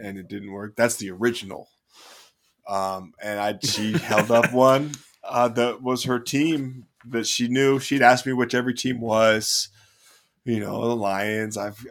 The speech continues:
Speaker 1: you know, I've got a Patriots. I, I got a Steelers. That's Grandpa's favorite team.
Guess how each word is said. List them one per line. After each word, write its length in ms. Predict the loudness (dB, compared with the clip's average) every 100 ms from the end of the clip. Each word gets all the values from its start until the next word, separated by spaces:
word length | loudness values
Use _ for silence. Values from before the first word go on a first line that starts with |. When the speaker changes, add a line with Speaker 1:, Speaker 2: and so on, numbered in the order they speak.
| -12
Speaker 1:
you 100 | -10
know, 80 | -8
I've 140 | -6
got 160 | -6 -6
a 40 |
Patriots. 760 | -2 -2 -2 0 0 0 -4 -8
I, 60 |
I 240 | -8 -12 -10
got 100 | -8
a 60 |
Steelers. 500 | -4 -2 0 2 0
That's 160 | -2 -4
Grandpa's 560 | -2 -2 0 0 0 -4
favorite 440 | -8 -12 -12 -12
team. 420 | -12 -12 -14 -18